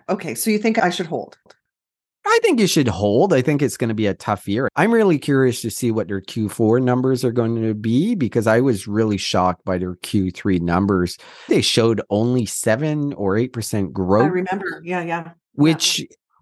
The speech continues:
Speaker 2: in this marketplace
Speaker 1: Shocking.
Speaker 2: last year is shocking, right? If you compare it to Indeed's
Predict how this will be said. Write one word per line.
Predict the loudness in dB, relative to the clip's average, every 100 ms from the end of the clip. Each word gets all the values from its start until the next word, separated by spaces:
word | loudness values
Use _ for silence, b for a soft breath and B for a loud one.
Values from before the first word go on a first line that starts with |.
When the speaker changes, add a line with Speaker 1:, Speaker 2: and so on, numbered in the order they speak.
| _
Speaker 2:
in | 2 4
this | 4 2
marketplace | 2 2 0 -4 -4 -2 2
Speaker 1:
Shocking. | 2 0 -4 -12 -14 -2
Speaker 2:
last | 2 2 0
year | -2 0
is | -2
shocking, | 0 0 0 -4 -6
right? | 0 2
If | 0 -2
you | -8
compare | -8 0 2
it | 2
to | 0 -4
Indeed's | 0 0 0 -2 -8